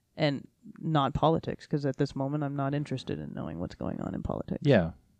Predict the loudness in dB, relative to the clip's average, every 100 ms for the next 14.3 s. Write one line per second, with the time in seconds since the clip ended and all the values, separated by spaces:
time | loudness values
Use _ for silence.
0 | 2 4 6 8 6 4 4 6 4 6
1 | 8 10 10 10 10 8 8 6 8 8
2 | 8 6 6 6 6 4 4 6 6 4
3 | 0 2 4 4 4 2 2 2 2 6
4 | 6 6 4 4 2 0 4 2 4 2
5 | 2 0 2 0 0 0 0 0 0 -2
6 | -6 -18 -20 -20 -20 0 4 6 8 8
7 | 8 8 8 10 8 6 2 2 4 6
8 | 8 8 6 4 6 8 8 10 12 12
9 | 12 10 6 -2 -18 -20 -20 _ _ 4
10 | 6 6 6 8 8 6 2 -4 _ _
11 | 4 8 8 8 2 0 4 4 6 8
12 | 10 12 12 12 8 4 _ _ 8 10
13 | 10 10 10 10 10 10 6 4 4 6
14 | 4 2 -2